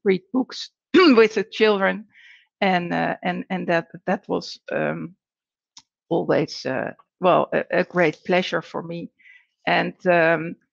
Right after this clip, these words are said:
well, what, what I've learned there is that people always said, "Well, your children don't go to kindergarten. Will there be, um,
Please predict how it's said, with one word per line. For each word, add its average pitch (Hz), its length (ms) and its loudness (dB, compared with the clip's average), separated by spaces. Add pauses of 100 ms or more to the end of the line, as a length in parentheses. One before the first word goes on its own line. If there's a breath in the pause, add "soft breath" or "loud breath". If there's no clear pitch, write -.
(280)
well, 202 200 4
what, 202 220 2
what 220 200 2
I've 202 220 2
learned 214 380 2
there 190 440 2
is 160 260 -8
that 185 240 -2
people 196 420 -6
always 180 400 -6
said, 165 240 0 (100)
"Well, 196 460 4 (240 soft breath)
your 196 140 -2
children 202 500 0
don't 196 260 -2
go 190 200 -2
to 185 160 -18
kindergarten. 185 960 -4
Will 185 140 -2
there 175 200 -4
be, 180 300 -6 (480 soft breath)
um, 165 540 -2